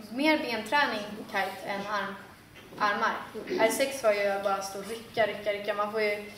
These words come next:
extrema ryggproblem i, i ländryggen och uppe vid skulderbladen. Man står och rycker, rycker, rycker i seglet. Men kite blir ju på ett annat sätt. Det är mer att man, man rör kiten så att man får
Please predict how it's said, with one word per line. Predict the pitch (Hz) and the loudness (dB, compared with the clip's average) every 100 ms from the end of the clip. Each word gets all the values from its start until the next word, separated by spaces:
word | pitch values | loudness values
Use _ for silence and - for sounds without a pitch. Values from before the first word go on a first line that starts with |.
| - | -8
extrema | 214 214 262 220 208 | -8 -4 0 2 0
ryggproblem | 208 208 202 196 196 | 0 -4 -2 -2 -4
i, | 196 196 196 - | -8 -8 -10 -10
i | 202 196 | -8 -2
ländryggen | 208 202 202 208 196 196 | -2 -2 -6 -8 -8 -8
och | 196 190 - | -8 -8 -12
uppe | - 202 | -10 -8
vid | 196 | -8
skulderbladen. | 196 - 202 202 202 196 208 - - - - - - | -10 -10 -8 0 0 0 -6 -12 -20 -20 -20 -20 -6
Man | 214 208 | -2 0
står | 208 202 | 2 0
och | 208 | 0
rycker, | 226 - 202 | -4 -4 -6
rycker, | 196 208 | -6 -6
rycker | 208 208 190 | -8 -6 -8
i | |
seglet. | 185 226 190 196 - - - - - - - - - - - | -4 -2 -2 -6 -10 -14 -18 -18 -18 -18 -20 -20 -20 -20 -8
Men | 214 208 208 | -4 -4 2
kite | 247 254 254 | 4 4 0
blir | 220 208 202 | -2 -2 -2
ju | 202 - - | -6 -12 -10
på | 214 | -6
ett | 202 | -6
annat | 202 196 196 | -6 -6 -6
sätt. | - - - - - - - | -6 -6 -10 -16 -18 -16 -4
Det | 214 214 | 0 0
är | 208 220 | -2 -4
mer | 220 196 | -2 -2
att | 196 | -2
man, | 202 196 196 - - - - - - - - - | -2 -2 -6 -12 -20 -20 -20 -20 -16 -16 -14 -2
man | 208 208 220 | -2 0 4
rör | 277 226 202 | 6 8 6
kiten | - 247 226 - - - - - - | 2 0 0 -4 -10 -12 -18 -20 -20
så | - | -14
att | 202 | -8
man | 202 202 202 | -6 -6 -6
får | - | -4